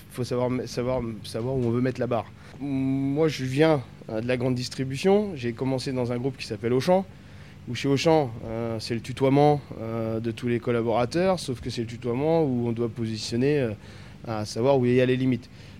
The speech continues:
Et moi, je suis plutôt dans cet esprit-là, en fait. Chez, chez Auchan, on a travaillé comme ça. Chez Cultura, on a travaillé comme ça. Aujourd'hui, euh,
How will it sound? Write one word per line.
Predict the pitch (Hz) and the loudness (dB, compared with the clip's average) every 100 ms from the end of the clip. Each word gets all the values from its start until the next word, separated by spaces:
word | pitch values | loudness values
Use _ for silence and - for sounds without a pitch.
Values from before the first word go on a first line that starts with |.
| - | -6
Et | |
moi, | 117 170 | 4 4
je | |
suis | 160 | 4
plutôt | 143 156 170 | -4 0 0
dans | 151 | 0
cet | 147 | -2
esprit-là, | 127 - 165 151 | -6 0 4 4
en | |
fait. | 120 | 2
Chez, | 107 117 117 | -4 -2 -2
chez | 107 127 | 0 0
Auchan, | 120 143 | 2 2
on | |
a | 127 | 0
travaillé | 117 117 | -2 -4
comme | 123 | -2
ça. | 120 175 | 0 2
Chez | 175 123 | 2 -4
Cultura, | 131 123 135 139 | -8 -6 0 0
on | |
a | 117 | 0
travaillé | - 113 113 | -2 -2 0
comme | 127 123 | 2 6
ça. | 170 190 - - - - | 4 4 -6 -18 -18 -8
Aujourd'hui, | 120 117 135 151 185 | -4 0 2 2 4
euh, | 147 120 117 113 110 104 104 98 | 4 4 2 2 2 2 0 0